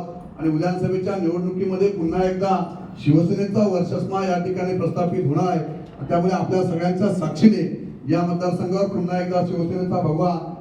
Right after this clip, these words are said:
फडकणार आहे. आणि त्यासाठी मी, आपण सारेजण प्रवेश करतात, त्यांना सगळ्यांचं या ठिकाणी मनापासून या ठिकाणी अभिनंदन करतो आणि या ठिकाणी सगळ्यांचा या ठिकाणी प्रवेश सुरू करूया. बऱ्याच मोठ्या संख्येने आपण सारेजण या ठिकाणी उपस्थित राहिलेले आहेत.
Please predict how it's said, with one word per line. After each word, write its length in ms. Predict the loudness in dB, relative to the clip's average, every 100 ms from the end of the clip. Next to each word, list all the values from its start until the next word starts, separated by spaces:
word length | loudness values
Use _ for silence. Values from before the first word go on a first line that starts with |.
| -4
फडकणार 340 | 0 0 2 0
आहे. 160 | 0 -2
आणि 400 | -6 -10 -10 -6
त्यासाठी 560 | -4 -2 -2 -2 -4 -4
मी, 100 | -2
आपण 420 | 0 0 0 -2
सारेजण 520 | -2 -2 0 0 0
प्रवेश 300 | 0 0 0
करतात, 320 | -2 -2 -2
त्यांना 180 | -2 -4
सगळ्यांचं 360 | -2 -2 0 0
या 100 | 0
ठिकाणी 680 | 0 -2 0 0 -2 -6 -16 -14 0
मनापासून 480 | 2 2 0 0
या 100 | 0
ठिकाणी 360 | -2 -2 -2 0
अभिनंदन 520 | 2 2 2 0 -2
करतो 540 | -2 -4 -4 -4 -6 -10 -14 -4
आणि 140 | 0
या 80 | 0
ठिकाणी 300 | 0 -2 -2
सगळ्यांचा 360 | -2 -2 -2 -2
या 100 | -2
ठिकाणी 340 | -4 -4 -4
प्रवेश 260 | 0 0 0
सुरू 160 | -2 -2
करूया. 380 | -2 0 0 0 -8 -14 -14 -2
बऱ्याच 320 | 0 2 -2
मोठ्या 180 | -2 -2
संख्येने 320 | -2 -4 -2
आपण 220 | -2 -2
सारेजण 460 | -2 -2 0 0 -2
या 80 | -2
ठिकाणी 340 | -4 -4 -2
उपस्थित 440 | -2 -2 -4 -2 -2
राहिलेले 260 | -2 0
आहेत. 160 | 0 0